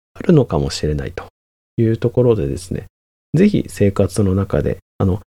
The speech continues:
ずっと食事に集中するとか、ずっとながら作業をしないというわけではなくて、例えば最初の食事の三分間はご飯の食材の味を味わってみるとか、はい。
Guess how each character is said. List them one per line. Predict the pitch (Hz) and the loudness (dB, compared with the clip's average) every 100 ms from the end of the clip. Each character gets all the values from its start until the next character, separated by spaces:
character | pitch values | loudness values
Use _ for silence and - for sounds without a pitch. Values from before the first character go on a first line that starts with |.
| _ _ - | _ _ -2
ず | 143 | 0
っ | 269 | 2
と | - - | 2 0
食 | 120 123 | 2 -2
事 | 120 | 0
に | 117 | -2
集 | 113 - 117 | -2 0 -2
中 | - 113 | 0 0
す | - 117 | 2 0
る | 117 | 0
と | - | 0
か、 | - 78 - - | -4 -6 -8 -20
ず | - | 0
っ | |
と | 123 | 0
な | 92 | 2
が | 101 156 | 0 0
ら | |
作 | 156 202 202 | 0 -2 0
業 | 73 | -2
を | 73 | -2
し | - | -2
な | 98 | -2
い | 107 - - | -2 -4 0
と | 160 | 2
い | |
う | |
わ | 180 | 2
け | - | 2
で | 104 | 0
は | 85 | 0
な | 82 | -4
く | |
て、 | - - - - _ - - 104 | -6 -8 -8 -20 _ -20 -12 -2
例 | 151 | 0
え | 233 | 2
ば | 69 | 0
最 | - 101 | -2 -4
初 | 95 | 0
の | 98 87 | 0 0
食 | 95 98 | 0 0
事 | 95 | 0
の | 92 82 | 0 0
三 | 95 98 120 | -2 -2 2
分 | 156 208 | 2 2
間 | 156 80 | 2 2
は | 73 - - _ | 0 -6 -18 _
ご | 123 | -2
飯 | - 98 | 0 -2
の | 78 - | -4 -4
食 | - 101 107 | -4 0 0
材 | 98 92 | 0 -2
の | - | -2
味 | 95 95 87 | -4 0 -2
を | - | 0
味 | 98 98 | 0 0
わ | 120 | 0
っ | - - | -4 -2
て | 92 | -2
み | 76 | -2
る | |
と | - | -8
か、 | - _ _ _ | -16 _ _ _
は | - | -8
い。 | 104 | -8